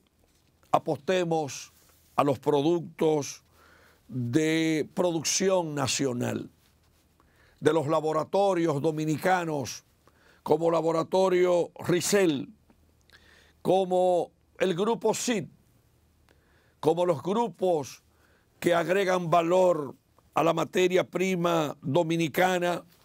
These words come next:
como hace Peravia Industrial con el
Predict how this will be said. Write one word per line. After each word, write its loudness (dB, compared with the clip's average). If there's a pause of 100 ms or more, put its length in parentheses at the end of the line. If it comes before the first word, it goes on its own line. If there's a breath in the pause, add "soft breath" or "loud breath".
(760 soft breath)
como 2
hace 0
Peravia 2
Industrial 0
con -4
el -4